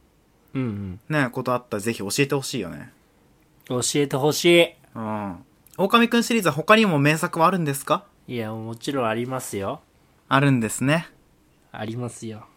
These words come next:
Speaker 2: じゃあ皆さんの反響次第では、もしかしたらまたね、あるかもしんないと、こういう回が。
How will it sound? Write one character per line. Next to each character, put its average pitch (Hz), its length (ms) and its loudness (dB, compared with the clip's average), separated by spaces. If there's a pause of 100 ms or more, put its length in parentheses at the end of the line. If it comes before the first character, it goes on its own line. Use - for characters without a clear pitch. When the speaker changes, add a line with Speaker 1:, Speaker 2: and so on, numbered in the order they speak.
Speaker 2:
じ - 100 -6
ゃ - 20 0
あ - 20 0
皆 139 200 4
さ 143 120 0
ん 127 60 2
の 117 80 2
反 143 220 4
響 147 140 2
次 147 140 0
第 135 160 6
で 107 100 -2
は、 95 280 -2 (880)
も 143 100 0
し 139 60 -4
か 143 60 -2
し 131 60 -4
た 127 80 0
ら - 40 2
ま 117 100 2
た 123 140 2 (360)
ね、 143 120 4
あ 135 100 8
る 147 60 4
か 131 80 -2
も 104 60 -4
し 98 120 -6
ん 131 60 2
な 139 80 4
い 123 40 0
と、 - 80 -10
こ 95 120 -8
う - 20 -6
い 92 40 -10
う - 20 -14
回 92 200 -6
が。 - 200 -12